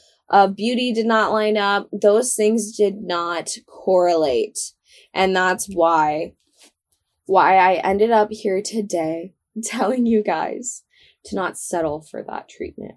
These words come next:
okay? If someone is vocal about what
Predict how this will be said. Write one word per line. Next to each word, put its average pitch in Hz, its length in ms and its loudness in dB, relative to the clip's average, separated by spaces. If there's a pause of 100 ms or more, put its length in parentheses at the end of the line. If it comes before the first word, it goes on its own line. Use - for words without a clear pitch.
(120)
okay? 214 540 -2 (1000)
If 185 240 0
someone 202 640 -2
is 185 240 -6
vocal 180 640 -2
about 165 380 -4
what 160 460 -4